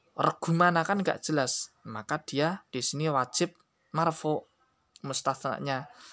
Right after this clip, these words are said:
Namun kalau, eh, mustatsna minhunya ini disebut, meskipun dia itu kalimat negatif,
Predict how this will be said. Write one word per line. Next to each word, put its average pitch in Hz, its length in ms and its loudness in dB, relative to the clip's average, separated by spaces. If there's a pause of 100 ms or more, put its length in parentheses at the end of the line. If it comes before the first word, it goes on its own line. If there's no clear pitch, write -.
(140)
Namun 135 320 0
kalau, 147 400 4 (720)
eh, 131 240 4
mustatsna 143 640 2
minhunya 143 400 -2
ini 160 100 -2
disebut, 143 600 0 (880)
meskipun 135 480 -4
dia 170 180 -2
itu - 140 -6
kalimat 139 340 -2
negatif, 147 600 0